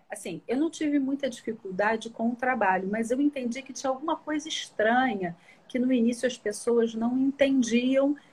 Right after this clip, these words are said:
que eu tinha capacitação pra exercer aquele trabalho. Eu fazia gestão de um programa de controle de qualidade de combustíveis.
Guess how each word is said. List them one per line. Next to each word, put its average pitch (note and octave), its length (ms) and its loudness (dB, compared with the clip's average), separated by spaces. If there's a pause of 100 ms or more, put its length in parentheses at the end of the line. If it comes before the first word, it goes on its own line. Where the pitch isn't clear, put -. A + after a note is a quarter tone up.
(140)
que B3+ 320 2
eu A#3 140 8
tinha A#3 460 0
capacitação A#3 1000 -2
pra A#3 160 2
exercer A#3 520 0
aquele A3+ 260 -4
trabalho. F#3+ 460 0
Eu G3 60 -8
fazia G#3+ 400 2
gestão A#3+ 500 0
de C4+ 100 -4
um C4 80 2
programa A#3 480 0
de - 100 -8
controle A3+ 400 -4
de - 120 -18
qualidade G#3 640 -6 (840)
de F#3 240 0
combustíveis. - 1000 -2